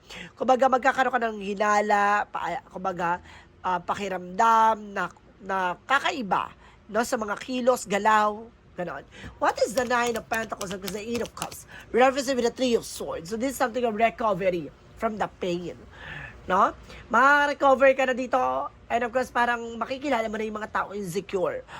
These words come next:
Or may, there's something hidden agenda. No, there's something in parasites. No? Maaring ginagamit ka lang nila. So, let's see what is the outcome. Ang pinaka-outcome dito is something that King of Pentacles, being practicality.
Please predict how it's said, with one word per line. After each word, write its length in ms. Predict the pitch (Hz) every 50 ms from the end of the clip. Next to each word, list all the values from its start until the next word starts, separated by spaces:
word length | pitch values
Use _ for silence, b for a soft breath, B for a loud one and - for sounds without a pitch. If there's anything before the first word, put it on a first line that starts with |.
| B B - 202
Or 120 | 220 247
may, 160 | 240 262 254
there's 240 | 233 254 262 269 247
something 280 | 262 254 240 226 214 196
hidden 320 | 180 233 220 208 202 185
agenda. 560 | 180 175 156 220 220 220 214 180 151 - - - - B B B B B B -
No, 120 | 254 254
there's 240 | 233 254 277 294 285 294 294
something 240 | 285 262 233 254 240
in 80 | 226
parasites. 880 | - - - 277 294 285 254 214 - - - 160 151 - - - - -
No? 240 | 208 190 202 240 269
Maaring 320 | 320 220 202 226 233 220
ginagamit 560 | 208 254 247 240 208 247 254 269 320 302 -
ka 80 | - 220
lang 160 | 185 160 160
nila. 280 | 160 147 143 110 - - - B B B B
So, 160 | - - 254
let's 160 | 262 269 - -
see 80 | 294
what 120 | 269 254 254
is 120 | 233 175
the 120 | 202 190
outcome. 480 | - 208 196 180 180 - - 165 - - - - - - - - - - - - - - - - B B B B B -
Ang 160 | - 202 240 330
pinaka-outcome 720 | 330 508 480 - 403 370 277 240 240 254 247 - 254 233
dito 240 | 220 233 226 - 226 214 226 214
is 160 | 220 226 202
something 400 | 202 - - 233 208 185 220 196
that 160 | 180 202 196 180 170 - -
King 160 | 247 214 190
of 80 | 175
Pentacles, 640 | - 190 180 180 185 175 - - - - - - -
being 320 | 185 185 208 226 220 202 -
practicality. 800 | 233 226 - - 233 - 247 233 254 285 349 339 - 196 135